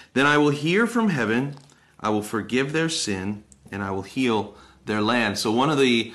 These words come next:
uh, crimes of, of, um, of <laughs> people who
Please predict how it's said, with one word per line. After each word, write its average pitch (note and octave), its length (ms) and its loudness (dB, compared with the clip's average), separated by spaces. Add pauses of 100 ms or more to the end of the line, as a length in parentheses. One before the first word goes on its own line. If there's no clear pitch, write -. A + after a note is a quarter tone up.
(140)
uh, G#2 160 0
crimes A#2+ 800 0 (220)
of, A2 500 2
of, G#2 260 -8
um, F#2 440 -6 (160)
of G2+ 340 -6 (240)
<laughs> - 260 -6
people C3+ 280 0
who G#2+ 440 0